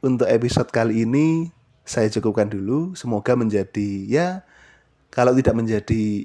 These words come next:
ilmu, setidaknya menjadi pengetahuan yang mungkin bisa membuka cakrawala kita bersama, bisa bermanfaat, dan yang jelas semoga tumbuh ya, semakin tumbuh teman-teman jurnalis-jurnalis atau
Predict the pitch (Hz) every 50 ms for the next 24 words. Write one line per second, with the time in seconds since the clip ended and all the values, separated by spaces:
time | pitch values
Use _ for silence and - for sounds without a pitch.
0 | 117 113 110 110 113 120 131 - 127 113 98 98 110 117 113 104 101 92 - 107
1 | - - 123 117 110 - 123 110 - 107 101 98 107 120 135 139 135 120 113 110
2 | 107 104 123 127 117 110 107 - 117 110 107 104 101 98 - - - - - -
3 | 107 - - 101 101 98 98 98 95 95 98 101 - - 104 101 104 101 98 95
4 | 90 95 107 120 139 151 165 175 170 - _ _ _ _ _ _ _ _ _ _
5 | _ - - _ _ 117 110 - 113 - - 104 107 104 101 98 - - - -
6 | 120 123 139 151 165 165 - - _ - _ _ _ _ _ _ _ _ _ -
7 | 123 113 110 110 107 107 104 123 143 143 143 - - 120 131 160 165 - - 156
8 | 147 135 123 - - - 151 160 175 175 175 - _ _ _ _ _ _ _ -
9 | 170 139 123 117 127 165 170 151 - - 117 110 123 139 - _ _ _ _ -
10 | - - 135 131 127 123 143 139 135 127 123 117 123 139 156 160 156 - 135 127
11 | 123 117 117 123 123 120 - 120 113 113 107 113 - - 117 110 110 107 117 131
12 | 135 - 123 - 117 110 107 104 104 -